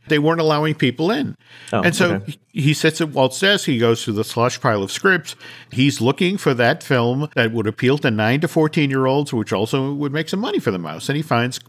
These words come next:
Speaker 1: Boy Girl Car. And he's like, "Okay, this has broad appeal. I can do something with this." But it now comes down to, okay, so it's a story about a stubborn, small little car. But what car?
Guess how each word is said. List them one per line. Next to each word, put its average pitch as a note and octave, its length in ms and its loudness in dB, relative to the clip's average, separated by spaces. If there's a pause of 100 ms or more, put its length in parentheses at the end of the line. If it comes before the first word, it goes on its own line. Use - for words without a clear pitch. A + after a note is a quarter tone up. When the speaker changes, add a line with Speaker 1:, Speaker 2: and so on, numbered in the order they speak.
(220)
Speaker 1:
Boy A2 260 2
Girl A2+ 220 -2
Car. - 380 -2
And A2+ 100 -6
he's A2+ 140 -2
like, G2 140 0 (500)
"Okay, - 420 0
this C#3+ 200 0
has C#3 140 2
broad G#2 300 2
appeal. F2 420 -8
I A2+ 120 -2
can A#2 200 -2
do G#2+ 140 0
something C#2 380 -8
with C2 180 -14
this." - 260 -14 (400)
But D3+ 160 6
it D3 100 -2 (260)
now C#3+ 340 4
comes C#3+ 420 0
down B2+ 240 2
to, A#2+ 280 2
okay, C#3+ 580 2
so A#2 260 -2
it's A#2 140 -2
a D#3 60 0
story C#3 400 2
about A#2 280 2
a C3 120 0
stubborn, A#2+ 640 -2
small G2+ 540 -2
little G#2 220 -4
car. G#3+ 380 0 (400)
But C3 200 2
what F#2+ 460 -4
car? - 600 -4